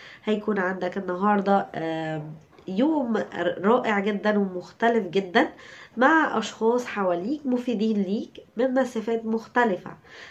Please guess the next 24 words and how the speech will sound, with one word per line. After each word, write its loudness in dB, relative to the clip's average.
حتى 2
لو 2
كان 0
عندك -2
طفل -6
في -8
اليوم -2
ده، 4
هيكون 0
عندك 0
التزام، -2
هيبقى 2
متعلق 4
بحياته -2
الشخصية -2
أكتر، -2
في 0
نشاط 0
بيقوم -2
بيه 0
النهاردة 2
هتهتم -2
بيه -4
أكتر. -12